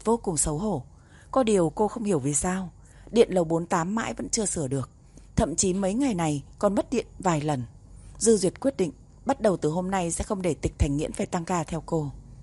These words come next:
"Đúng rồi, Dư Duyệt." Quý Vân Phong bỗng nhiên mở miệng. "Cô có biết mấy ngày nữa công ty chúng ta sẽ đi dã ngoại không?" "Hả?" Dư Duyệt ngạc nhiên há hốc mồm. "Tôi không biết,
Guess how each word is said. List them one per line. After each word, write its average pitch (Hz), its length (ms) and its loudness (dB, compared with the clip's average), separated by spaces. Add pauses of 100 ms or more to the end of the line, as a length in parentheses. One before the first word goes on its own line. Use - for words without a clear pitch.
(260)
"Đúng 175 200 0
rồi, 175 280 0 (420)
Dư 185 180 2
Duyệt." 151 220 2 (800)
Quý 175 140 6
Vân 202 180 0
Phong 180 240 0
bỗng 170 160 -4
nhiên 180 200 -4
mở 151 120 -2
miệng. 131 240 -2 (500)
"Cô 214 100 6
có 202 120 0
biết 311 200 0
mấy 190 160 2
ngày 214 200 0
nữa 147 240 0
công 214 160 0
ty 202 140 2
chúng 170 180 -2
ta 190 220 2
sẽ 185 120 0
đi 196 140 0
dã 185 140 2
ngoại 208 260 -2
không?" 180 200 0 (680)
"Hả?" 170 360 2 (480)
Dư 208 140 4
Duyệt 190 240 0
ngạc 156 220 -2
nhiên 185 200 0
há 165 140 -2
hốc 240 220 -4
mồm. 151 240 0 (600)
"Tôi 240 100 6
không 247 180 0
biết, 320 180 4